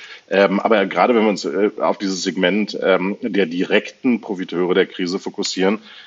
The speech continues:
dann muss man eben auch sagen, ähm, dass wir unfassbare, ähm, realwirtschaftliche Effekte sehen, die das komplett unterstützen. Ich weiß nicht, ob du dieses, ähm, Chart, was ja über und über geteilt wurde, ähm, von der Bank of America, ähm, auf LinkedIn oder Twitter oder so gesehen hast,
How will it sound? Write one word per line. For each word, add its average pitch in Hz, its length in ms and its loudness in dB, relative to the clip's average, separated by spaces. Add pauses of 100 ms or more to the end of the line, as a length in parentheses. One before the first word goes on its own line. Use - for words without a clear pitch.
(100)
dann 87 100 -4
muss 95 160 -2
man 120 80 4
eben 104 220 -2
auch 85 100 -2
sagen, 101 480 2 (320)
ähm, 98 440 2
dass 120 240 -4
wir 113 160 -2
unfassbare, 98 1300 2
ähm, 92 300 0
realwirtschaftliche 92 880 -2
Effekte - 340 -6
sehen, 90 220 -2
die 90 80 -2
das 87 300 -8
komplett 98 400 -2
unterstützen. 82 680 -4
Ich - 80 -12
weiß 90 80 -4
nicht, 104 100 0
ob 82 80 -2
du 92 80 -10
dieses, 85 500 -6
ähm, 87 300 2
Chart, - 360 0
was 82 120 -8
ja 87 260 2
über 110 280 2
und 92 180 -4
über 101 440 2
geteilt 95 540 0
wurde, 90 480 2
ähm, 90 200 -2
von - 80 -6
der 87 60 -2
Bank 92 200 -2
of 92 120 -4
America, 90 680 2
ähm, 92 320 0
auf 85 360 -2
LinkedIn 95 420 -6
oder 82 280 -6
Twitter 107 240 -2
oder 85 140 0
so 85 140 -6
gesehen 85 320 -4
hast, - 260 -2